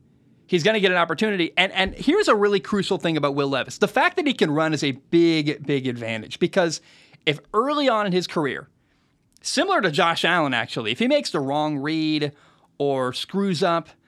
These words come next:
he can take off and make a play with his legs. And that, for a young quarterback who is still learning to read N F L defenses,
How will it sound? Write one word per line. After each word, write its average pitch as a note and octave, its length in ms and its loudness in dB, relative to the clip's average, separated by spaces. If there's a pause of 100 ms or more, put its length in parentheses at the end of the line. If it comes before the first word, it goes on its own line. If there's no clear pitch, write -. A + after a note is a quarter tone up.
(440)
he A3 240 -2
can A3 180 0
take F3+ 280 0
off D3+ 360 -4
and D#3+ 160 0
make F3 180 2
a F#3 40 0
play F3 200 0
with D#3+ 140 -2
his C3+ 140 -2
legs. D#3 380 -2
And D#3 180 0
that, E3+ 240 2
for E3+ 160 -2
a D#3 60 0
young F#3 260 -2
quarterback G#3+ 460 -2
who D#3 220 0 (180)
is D3+ 160 -4
still G3+ 220 0
learning F3+ 260 -2
to D#3 60 -4
read E3 160 0
N D#3 120 0
F E3 80 -4
L D#3 80 0
defenses, E3 640 -4